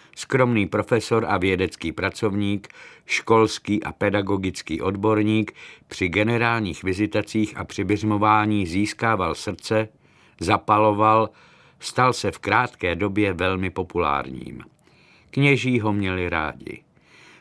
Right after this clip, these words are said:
Svolával je na konference na Velehrad, na Svatý Hostín,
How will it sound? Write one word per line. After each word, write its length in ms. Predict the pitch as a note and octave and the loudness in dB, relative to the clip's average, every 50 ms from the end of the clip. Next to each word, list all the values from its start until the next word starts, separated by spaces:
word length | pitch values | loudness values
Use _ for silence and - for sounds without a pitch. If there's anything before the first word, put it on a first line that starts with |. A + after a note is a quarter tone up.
| _ | _
Svolával 680 | - - - C3+ C3+ C#3 C3+ C3+ C3 B2+ A#2 A#2+ A#2 A2 | -12 -8 -2 0 4 6 6 6 6 6 4 2 2 2
je 120 | G2+ F2+ | 2 2
na 140 | E2+ G2 F#2+ | 0 0 -2
konference 720 | - - A2 A2 G2 - G#2+ G#2 G#2+ G2 E2 - - E2 | -2 -2 -2 -2 -2 -2 -2 0 0 -2 -2 -4 -6 -4
na 120 | D#2+ D#2+ F2 | -2 -2 -2
Velehrad, 520 | F2 F#2+ F#2+ G#2 G2+ F#2 G2+ G#2+ A2 - | -2 -2 -2 -2 -2 -2 -2 -2 -2 -2
na 120 | A2 F#2+ E2+ | -2 -4 -4
Svatý 420 | - - F2+ F2 - - F2 D2+ | -4 -4 -4 -4 -4 -4 -4 -2
Hostín, 680 | D2 F#2+ G2+ - - - - G2 F#2+ F#2+ G2 G2+ F#2+ | -2 -2 -2 -4 -6 -4 -2 0 0 2 0 0 -2